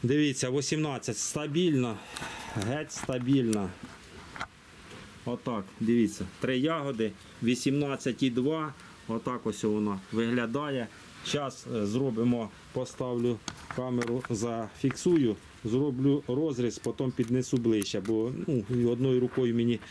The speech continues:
незручно це все робити, щоб ви бачили оце все діло. Значить, я ось вам роблю розріз.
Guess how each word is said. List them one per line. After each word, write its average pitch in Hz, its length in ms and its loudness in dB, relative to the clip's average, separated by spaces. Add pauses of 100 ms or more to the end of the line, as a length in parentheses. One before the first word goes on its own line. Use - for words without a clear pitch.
(280)
незручно 120 680 2
це 110 160 -4
все 110 220 -4
робити, 147 380 2 (340)
щоб 131 200 0 (100)
ви 139 200 2
бачили 160 680 0 (880)
оце 143 240 -2
все 143 260 -2
діло. 131 440 4 (840)
Значить, 120 460 0
я 123 220 2
ось 113 200 -2
вам 110 320 0 (300)
роблю 120 500 2 (960)
розріз. 123 720 2